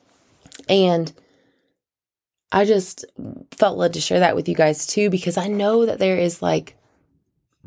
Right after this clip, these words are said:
so much, man, there's just so much division in the body, and even the things that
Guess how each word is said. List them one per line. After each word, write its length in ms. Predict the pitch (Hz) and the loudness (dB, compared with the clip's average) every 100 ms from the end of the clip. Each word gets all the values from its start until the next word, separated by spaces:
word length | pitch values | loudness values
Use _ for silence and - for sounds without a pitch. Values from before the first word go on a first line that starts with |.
| - _ _ | -20 _ _
so 360 | - - 202 202 | -8 0 2 4
much, 760 | 190 175 170 - - - - - _ _ _ _ _ _ _ _ _ _ - _ - - _ _ - - | 2 2 0 -2 -4 -6 -8 -18 _ _ _ _ _ _ _ _ _ _ -20 _ -20 -20 _ _ -18 -8
man, 300 | 214 208 202 | -4 0 2
there's 220 | 226 226 | 0 0
just 180 | 247 - | 0 2
so 160 | 226 | 2
much 240 | 220 196 - | 2 0 0
division 460 | 170 190 196 190 | 0 2 2 2
in 100 | 175 | 0
the 60 | 165 | -2
body, 640 | 160 175 190 190 196 196 | -2 0 2 4 2 2
and 200 | 170 165 - - _ - | 0 -4 -6 -20 _ -6
even 340 | 226 262 294 254 | -2 2 4 2
the 100 | 190 | 0
things 600 | - 202 202 202 190 - | 0 2 2 0 -2 0
that 380 | 170 165 - | 2 4 0